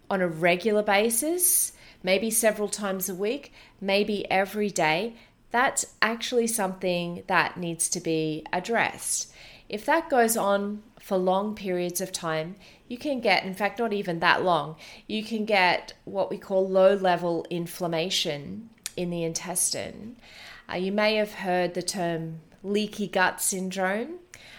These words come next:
Uh, we like to call that these days because it is, is more, uh, recognized by the medical profession now as, uh,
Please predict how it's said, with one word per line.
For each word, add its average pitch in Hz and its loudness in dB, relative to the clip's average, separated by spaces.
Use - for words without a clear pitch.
Uh, 156 0
we 180 -2
like 214 2
to 208 0
call 185 0
that 170 2
these 170 0
days 165 2
because 175 -6
it - -8
is, 185 -4
is 175 -2
more, 160 0
uh, 165 -2
recognized 202 0
by 160 0
the 160 -2
medical 156 -4
profession 156 -8
now 151 -6
as, 165 2
uh, 160 -2